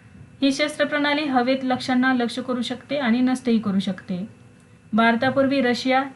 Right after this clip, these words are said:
चीन आणि अमेरिकेने ही क्षमता यशस्वीरित्या दाखवलेली आहे. डीआरडीओने आंध्र प्रदेशातील कुर्नूल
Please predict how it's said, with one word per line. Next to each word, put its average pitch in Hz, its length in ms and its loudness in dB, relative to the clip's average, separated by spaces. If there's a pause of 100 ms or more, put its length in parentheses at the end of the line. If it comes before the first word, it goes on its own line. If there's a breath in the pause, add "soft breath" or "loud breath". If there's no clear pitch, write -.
चीन 226 260 0
आणि 208 180 2
अमेरिकेने 247 480 2
ही 262 80 2
क्षमता 254 340 0
यशस्वीरित्या 240 680 -2
दाखवलेली 233 460 0
आहे. 247 240 -2 (800)
डीआरडीओने 311 680 4
आंध्र 262 420 2
प्रदेशातील 269 580 2
कुर्नूल 269 500 2